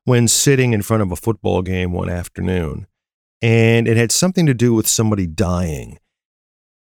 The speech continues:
I asked my father a question about, well,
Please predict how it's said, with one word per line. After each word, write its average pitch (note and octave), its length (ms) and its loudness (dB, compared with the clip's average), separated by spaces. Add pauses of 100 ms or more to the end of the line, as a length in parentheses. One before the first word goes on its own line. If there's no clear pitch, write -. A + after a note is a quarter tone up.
I C#3+ 560 2
asked F3 320 0
my C3+ 280 2
father B2 760 0
a - 60 -14
question G2+ 760 -2 (420)
about, A2+ 520 0
well, C#3+ 440 0